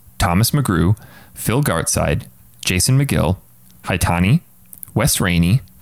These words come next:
Sholto, Mark Haddock, Colin Nieblo, Juliet Breslin Romano,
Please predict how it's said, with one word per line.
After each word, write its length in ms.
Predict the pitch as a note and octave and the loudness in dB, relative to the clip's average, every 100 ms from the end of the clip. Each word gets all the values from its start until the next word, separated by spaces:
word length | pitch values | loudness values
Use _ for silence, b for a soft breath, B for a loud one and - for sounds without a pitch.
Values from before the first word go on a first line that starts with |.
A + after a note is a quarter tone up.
| - - | -20 -18
Sholto, 680 | - - C#3 E3 E3 D2 A2+ - B B B B - | -6 -2 -2 0 0 2 0 -2 B B B B -2
Mark 260 | - D3+ | 0 0
Haddock, 500 | - G2+ F2+ A2+ - B B B B - | 0 0 -2 -2 -8 B B B B -8
Colin 340 | G2+ F#2+ D3 | -2 0 2
Nieblo, 480 | B2+ F2 F2+ F2+ A2 - - - - | 2 2 2 2 0 -2 -12 -14 -4
Juliet 520 | G2+ G#2+ C#3+ - - | 0 2 2 -2 -2
Breslin 360 | F#2+ G2+ A#2+ | 0 2 2
Romano, 540 | C#3 A#2 D2+ E2+ A2 | 2 2 2 2 2